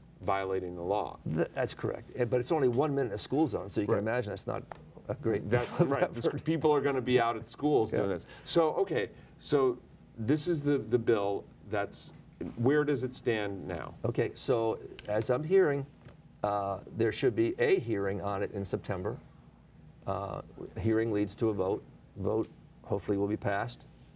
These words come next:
Speaker 2: which leads to, uh, Mister de Blasio signing the bill.
Speaker 1: And where is Mister de Blasio on this?
Speaker 2: Well, <clears throat> I, this particular issue, I don't know, but as you may or may not know, last fall, or was it early winter,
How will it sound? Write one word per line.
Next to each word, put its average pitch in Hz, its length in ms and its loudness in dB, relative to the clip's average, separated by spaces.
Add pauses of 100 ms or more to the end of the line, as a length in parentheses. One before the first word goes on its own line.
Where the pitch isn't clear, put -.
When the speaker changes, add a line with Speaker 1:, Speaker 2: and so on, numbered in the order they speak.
(440)
Speaker 2:
which - 240 -4
leads 101 260 0
to, 95 480 -2
uh, 90 280 -4
Mister 95 260 -4
de 90 100 -4
Blasio 104 600 0
signing 101 340 -2
the 101 60 -2
bill. 165 200 -4 (180)
Speaker 1:
And 117 240 0
where 117 380 6
is 110 600 0
Mister 110 300 -2
de 101 80 -2
Blasio 98 600 0
on 95 280 -2
this? 85 500 -6 (240)
Speaker 2:
Well, 123 500 2
<clears throat> - 1000 -4
I, 113 160 -2 (180)
this 117 260 2
particular 131 440 2
issue, 131 260 0
I 123 120 -2
don't 117 160 0
know, 127 240 0
but 98 260 -2 (160)
as 110 220 0
you 113 100 0
may 131 240 2
or 175 80 2
may 107 140 0
not 92 240 -2
know, 92 240 0
last 104 420 -2 (420)
fall, 131 540 2
or 110 100 2
was 98 160 0
it 101 120 0 (100)
early 113 240 2
winter, 110 440 0